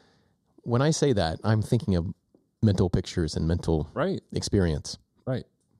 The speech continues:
Speaker 1: I mean,
Speaker 2: And,
Speaker 1: what
Speaker 2: and you worked for a judge, and you've been in courtrooms, and you have a rich, uh, set of experiences on which to draw. Um,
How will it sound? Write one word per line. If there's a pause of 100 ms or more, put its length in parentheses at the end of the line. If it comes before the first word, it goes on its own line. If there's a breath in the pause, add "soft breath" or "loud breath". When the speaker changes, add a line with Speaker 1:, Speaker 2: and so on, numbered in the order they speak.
(600)
Speaker 1:
I
mean,
Speaker 2:
And,
Speaker 1:
what
Speaker 2:
and
you
worked
for
a
judge,
and
you've
been
in
courtrooms,
and
you
have
a
rich, (160)
uh,
set
of
experiences
on
which
to
draw. (580)
Um,